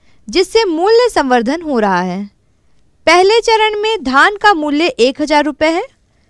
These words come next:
चूंकि धान का बीज किसान के घर का था,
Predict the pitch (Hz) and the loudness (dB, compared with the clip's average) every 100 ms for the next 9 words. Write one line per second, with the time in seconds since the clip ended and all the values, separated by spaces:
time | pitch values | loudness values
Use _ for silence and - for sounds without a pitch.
0 | _ _ _ - 381 359 466 302 285 339 | _ _ _ -2 0 2 0 0 2 2
1 | 453 466 440 294 269 311 - - 330 330 | 2 2 2 2 -2 -4 -8 -6 0 4
2 | 339 427 415 403 254 294 359 349 285 240 | 4 2 -4 -4 0 0 0 0 0 -2
3 | 262 | -6